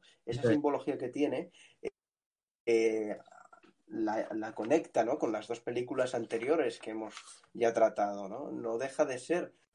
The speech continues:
Speaker 1: un poco tiene esa conexión, esa conexión mágica, ¿no? Que parece casi a mí en ciertos momentos, el,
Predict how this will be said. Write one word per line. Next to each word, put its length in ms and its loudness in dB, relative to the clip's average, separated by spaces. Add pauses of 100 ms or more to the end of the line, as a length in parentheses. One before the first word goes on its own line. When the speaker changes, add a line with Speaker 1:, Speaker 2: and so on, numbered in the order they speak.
(100)
Speaker 1:
un 140 -10
poco 260 4
tiene 500 -4
esa 200 -8
conexión, 800 -6 (140)
esa 260 -10
conexión 300 -2 (120)
mágica, 440 0
¿no? 180 -10 (240)
Que 120 -4
parece 520 4 (160)
casi 240 0 (960)
a 160 0
mí 100 -4
en 80 -6
ciertos 380 -6
momentos, 580 -4 (200)
el, 440 -6